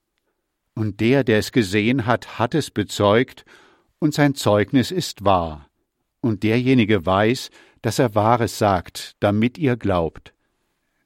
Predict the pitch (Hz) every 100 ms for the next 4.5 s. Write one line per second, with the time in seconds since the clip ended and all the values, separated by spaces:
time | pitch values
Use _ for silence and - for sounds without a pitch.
0 | - 110 101 101 120 135 120 120 120 127
1 | 110 - 101 95 98 120 139 - - _
2 | _ 113 117 123 139 - 180 160 104 135
3 | - 110 120 - - 135 107 117 117 123
4 | 123 113 113 113